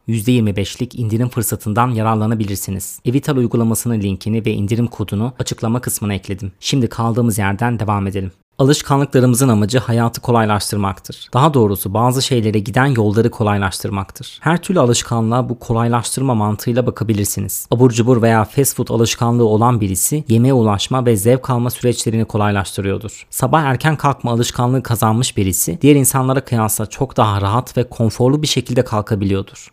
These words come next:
Alışkanlıklarımızı dört temel yapıya ayıralım. İşaret, istek, tepki ve ödül. Önce bir işaret bizi tetikler ve daha sonra o şeyi istemeye başlarız. Eyleme geçerek bir tepki gösterir ve ödülümüzü alırız.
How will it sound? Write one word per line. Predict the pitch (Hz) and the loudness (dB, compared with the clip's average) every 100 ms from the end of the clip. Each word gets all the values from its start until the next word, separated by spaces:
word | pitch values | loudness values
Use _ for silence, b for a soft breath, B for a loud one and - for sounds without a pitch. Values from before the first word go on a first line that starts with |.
| _ | _
Alışkanlıklarımızı | 120 151 - 165 170 165 156 147 131 | 2 2 2 0 2 0 2 0 2
dört | 117 127 | 2 0
temel | - 117 123 | 0 0 2
yapıya | 113 - 110 | 2 2 0
ayıralım. | 101 101 95 90 _ | 2 0 -4 -8 _
İşaret, | 120 - 120 104 110 - - | -2 2 2 2 0 -4 -6
istek, | 127 - 117 101 - | -4 -2 -2 -2 -2
tepki | 127 120 - | -4 -2 2
ve | 123 | 6
ödül. | 107 98 95 - - | 4 4 -4 -4 -6
Önce | 160 170 131 | 0 2 4
bir | 131 | 2
işaret | 156 - 113 123 - | 0 2 2 0 0
bizi | 110 123 | -2 -2
tetikler | 120 104 101 101 101 - - | -2 -4 -2 -2 -6 -8 -10
ve | 107 | -4
daha | 107 139 | 0 0
sonra | - 117 104 104 110 | 0 -2 -2 -2 -2
o | 123 | -2
şeyi | - 131 | 0 0
istemeye | 127 - 113 101 | 0 0 0 2
başlarız. | 98 - 110 - - - | -2 -4 -10 -8 -10 0
Eyleme | 113 110 139 | 4 4 4
geçerek | 139 - 107 101 - | 2 0 -2 0 -2
bir | |
tepki | - 110 - 135 | -4 -6 -2 2
gösterir | 117 92 - 104 135 | 2 2 -2 -2 0
ve | 123 | 0
ödülümüzü | 120 110 110 104 104 | 2 2 2 2 0
alırız. | 98 101 - - | 0 -4 -6 -8